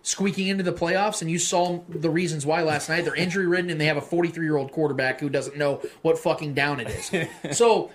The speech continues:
Speaker 1: there's, there's a lot to consider there, and if you look at the rest of the schedule, the Chiefs have one of the worst divisions th-, this season. The Broncos are terrible. The Chargers are good but not great. The Raiders are good but not great. That's the best representation you have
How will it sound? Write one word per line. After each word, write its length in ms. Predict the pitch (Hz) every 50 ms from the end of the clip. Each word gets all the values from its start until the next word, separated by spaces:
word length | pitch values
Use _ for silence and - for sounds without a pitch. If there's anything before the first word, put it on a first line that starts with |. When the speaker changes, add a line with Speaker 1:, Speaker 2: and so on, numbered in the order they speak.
| - - - - _ _
Speaker 1:
there's, 240 | 180 226 262 254 208
there's 220 | 190 202 247 240 220
a 40 |
lot 300 | 220 220 247 277 302 294 -
to 80 | 240
consider 400 | 175 190 165 - - 302 269 226
there, 120 | 180 175 160
and 80 | 147
if 80 | 139 -
you 100 | 214 262
look 240 | 214 247 302 302 320
at 80 | 330
the 80 | 311 214
rest 300 | 196 226 240 240 - 247
of 80 | 214 190
the 80 | 175
schedule, 340 | - - 240 240 214 208 180
the 80 | 170 170
Chiefs 320 | - - 240 226 180 -
have 460 | 202 220 214 196 180 165 139 - 151
one 160 | 143 156 165
of 40 | 151
the 60 | 139
worst 320 | 131 131 151 208 - - -
divisions 460 | 285 226 233 220 160 185 185 170 151
th-, 120 | 156 - -
this 240 | 160 147 156 147 -
season. 380 | - 139 127 120 143 165 190 - - _
The 80 | 151 131
Broncos 420 | 123 151 165 202 214 196 226 175
are 60 | 160
terrible. 540 | 135 - 139 123 117 113 110 120 127 160 160
The 100 | 151 147
Chargers 540 | 143 - - 202 220 220 214 220 202 - - - - - - -
are 140 | 156 160 143
good 260 | 127 160 220 226 180
but 160 | 160 147 117
not 240 | 135 160 185 - -
great. 300 | 147 127 127 139 143 -
The 60 | 156 151
Raiders 260 | 190 202 202 170 143
are 60 | 139
good 280 | 120 120 165 190 196 151
but 140 | 139 117
not 240 | - 143 190 - 190
great. 240 | 151 147 143 147 -
That's 220 | 165 196 247 247
the 80 | - 185
best 320 | 131 117 156 190 196 -
representation 580 | 214 185 165 165 165 156 151 170 175 175 - 156
you 120 | 160 175
have 300 | 165 160 160 175 175 175